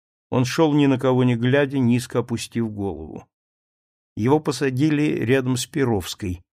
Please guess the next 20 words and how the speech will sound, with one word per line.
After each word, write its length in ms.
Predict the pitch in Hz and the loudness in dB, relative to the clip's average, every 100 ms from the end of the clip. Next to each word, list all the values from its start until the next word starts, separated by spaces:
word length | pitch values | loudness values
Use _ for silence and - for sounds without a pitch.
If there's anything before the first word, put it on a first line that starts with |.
| - | -4
и, 60 | 123 | -4
скосив 480 | 123 135 127 147 120 | 0 -2 0 -2 0
глаза, 500 | 127 127 127 175 147 | 2 2 2 0 2
она 160 | 127 | 2
увидела 520 | 131 123 143 139 135 | 0 -2 -2 -2 -4
его 240 | 147 147 151 | -4 -4 -6
профиль — 600 | 131 127 92 - 85 - _ _ _ _ _ - | -2 -2 -2 -4 -10 -10 _ _ _ _ _ -10
широкоскулое 920 | - 123 123 123 - - 170 160 135 | -2 0 2 -2 -4 -6 -2 -2 -2
простое 520 | 117 117 - 135 120 | -4 -4 -2 0 2
лицо 560 | 110 104 - 139 139 _ | 0 -2 -4 -4 -4 _
со 200 | - 117 | -6 -4
вздёрнутым 840 | 101 98 117 110 110 104 110 104 98 | -4 -4 -4 -2 -4 -4 -6 -4 -4
носом. 380 | 95 - - - _ _ _ _ _ _ _ _ _ _ _ _ - | -6 -10 -16 -20 _ _ _ _ _ _ _ _ _ _ _ _ 2
И 60 | |
вот 220 | 156 208 - | 4 4 4
преступники 680 | 196 - 208 196 185 190 | 0 0 -2 0 -2 0
усажены 760 | 196 196 147 - 160 143 139 131 | 0 0 -2 4 4 4 2 4
на 140 | 127 | 2
телеги, 480 | 123 123 120 185 170 | 2 0 2 2 0
привязаны. 960 | 180 160 147 113 92 82 85 78 78 | -6 -4 0 0 0 -2 -8 -8 -10